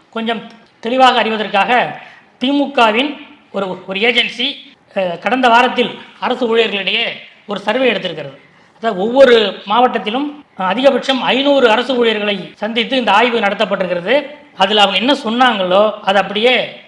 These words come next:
சி எம் பார்வைக்கு அளிக்கப்பட்டிருக்கிறது. அவர்கள் என்ன சொன்னார்கள்? அதாவது, இதை, இதை தான், அது ரெண்டாயிரத்தி இருபத்தொன்னு சட்டமன்ற தேர்தலில் அப்போதைய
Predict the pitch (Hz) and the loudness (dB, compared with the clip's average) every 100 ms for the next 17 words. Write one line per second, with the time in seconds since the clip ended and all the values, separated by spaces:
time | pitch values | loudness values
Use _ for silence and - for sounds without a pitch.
0 | _ - 247 247 - 202 190 185 240 254 | _ -10 -4 -2 2 2 0 -4 -6 -8
1 | - - 202 220 190 175 160 151 143 - | -14 -8 -4 -2 0 -2 -4 -8 -10 -6
2 | 208 214 196 - - - - 240 277 214 | -4 -2 -2 -6 -12 -20 -8 -4 -2 0
3 | 208 180 180 - - - _ _ _ _ | 0 2 -2 -4 -14 -20 _ _ _ _
4 | 196 240 202 208 175 175 - - 196 185 | -2 -2 0 -4 -6 -14 -16 -6 -4 0
5 | 220 147 - - - - 185 196 247 220 | -2 -2 -12 -20 -20 -10 -6 0 0 2
6 | 226 226 220 208 202 190 151 - - _ | 2 2 0 -2 0 0 -4 -16 -20 _
7 | - 190 226 220 190 190 196 226 247 - | -10 -6 -2 -2 -2 -4 -2 -4 -6 -12
8 | - _ _ _ _ _ _ - 175 226 | -20 _ _ _ _ _ _ -12 -10 -4
9 | 226 226 233 156 - | -4 0 -2 -2 -8